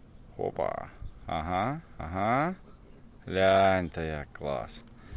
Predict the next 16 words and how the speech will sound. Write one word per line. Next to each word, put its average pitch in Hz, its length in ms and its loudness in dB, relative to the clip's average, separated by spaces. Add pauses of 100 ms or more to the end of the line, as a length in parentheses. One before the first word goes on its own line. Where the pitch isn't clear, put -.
(680)
Зараз 85 480 -4
ми 85 120 -6
тільки 87 260 -10
їх 85 200 -6 (200)
з - 260 -14
цих. - 340 -8 (1000)
Всьо, 95 680 0
пішла 87 340 -4
жара. 82 360 -4 (2500)
Це 101 220 -8
хлопчики, 92 580 -8
гляньте, 92 360 -4
як 82 120 -4
гарно 82 280 -4
вилазять. 82 520 -6 (2750)
Все. 90 960 -6